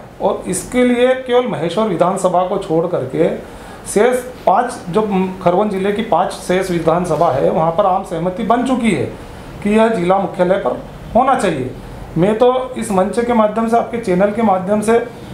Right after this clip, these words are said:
माननीय, अ, डॉक्टर विजय लक्ष्मी जी साधो से हाथ जोड़ करके निवेदन करता हूँ कि आप सहृदयता दिखाएं और जिला मुख्यालय पर मेडिकल कॉलेज, अ,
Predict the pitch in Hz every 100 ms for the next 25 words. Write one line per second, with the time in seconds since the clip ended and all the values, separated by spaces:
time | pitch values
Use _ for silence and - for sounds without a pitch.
0 | - 156 170 202 214 214 - - - -
1 | - - 170 175 165 165 196 175 180 180
2 | 180 185 196 - 123 131 180 214 131 135
3 | 180 185 196 214 214 226 226 220 226 226
4 | 214 220 220 220 - - - - - 247
5 | - - 208 247 - - - - - -
6 | - - - - - - - - 233 233
7 | 220 247 247 196 180 175 226 247 - -
8 | - - 226 180 196 262 254 247 240 240
9 | 254 233 202 214 226 220 214 220 220 220